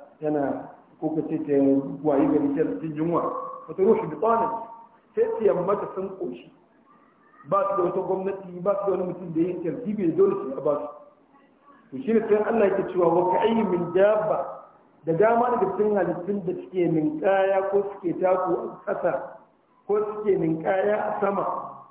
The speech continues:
la tahmilu rizqa ba su da ɗauke da arzikinsu ma'ana hanyoyin ma samun arzikin ba a hannun su yake ba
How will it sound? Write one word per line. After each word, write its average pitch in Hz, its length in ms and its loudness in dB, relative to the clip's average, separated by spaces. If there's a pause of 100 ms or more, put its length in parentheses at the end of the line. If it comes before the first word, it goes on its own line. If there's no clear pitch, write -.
(180)
la 196 440 0
tahmilu 202 500 0
rizqa 147 540 -4 (920)
ba 165 220 6 (140)
su 226 120 2
da 226 80 8
ɗauke 196 340 4
da - 120 4
arzikinsu - 600 -2 (160)
ma'ana 190 340 4
hanyoyin 240 560 4
ma 254 220 2
samun 240 260 0
arzikin - 400 -6
ba 190 80 0
a - 80 -2
hannun 190 220 0
su - 120 -10
yake - 220 -14
ba - 100 -20